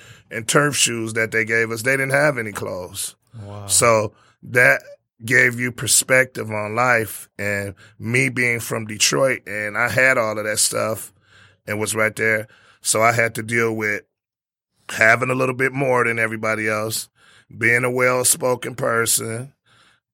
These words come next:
Speaker 1: being articulate,
Speaker 2: Mm-hmm.
Speaker 1: being <laughs> African-American,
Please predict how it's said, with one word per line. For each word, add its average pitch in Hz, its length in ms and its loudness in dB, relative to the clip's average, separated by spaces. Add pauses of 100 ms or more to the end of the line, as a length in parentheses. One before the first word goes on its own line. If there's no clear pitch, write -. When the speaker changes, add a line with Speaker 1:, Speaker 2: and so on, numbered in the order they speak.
(200)
Speaker 1:
being 117 260 4
articulate, 113 880 0 (180)
Speaker 2:
Mm-hmm. 113 760 -14
Speaker 1:
being 131 420 0
<laughs> - 20 -2
African-American, 123 1200 0